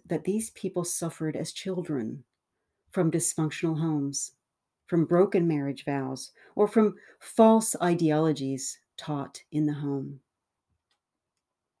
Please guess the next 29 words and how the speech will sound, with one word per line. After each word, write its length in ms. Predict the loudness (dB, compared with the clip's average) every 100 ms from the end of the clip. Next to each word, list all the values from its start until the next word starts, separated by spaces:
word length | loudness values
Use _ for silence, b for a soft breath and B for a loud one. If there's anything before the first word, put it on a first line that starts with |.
| -20 B B B B B B B _
So, 680 | -4 4 6 8 8 6 0 -10 _ _ _ _ _ _ 0
regardless 640 | 4 8 10 10 8 8
of 100 | 4
what 160 | 4 4
your 80 | 2
current 380 | 4 6 6
state 340 | 6 4 4 6
in 160 | 6
life 300 | 6 6 4
is, 400 | 6 6 4 -2 -8 _ _ _
there 440 | 0 8 10 10 6
is 280 | 6 4 2
a 40 |
place 680 | -4 -2 4 6 6 4 0
for 160 | 0 0
you 680 | 0 2 4 6 4 2 2
in 140 | 4
the 80 | 4
Pauline 460 | 2 -2 2 2 2
family, 680 | -4 -4 -2 -4 -6 -10 _ b b b
a 60 | -10
place 440 | 4 6 6 4
where 80 | -2
you 160 | 0 0
can 180 | 0
come 300 | -2 0 0
to 140 | 0 0
encounter 560 | 0 0 2 2 2
Christ 640 | -2 -4 -4 -4 -4 -8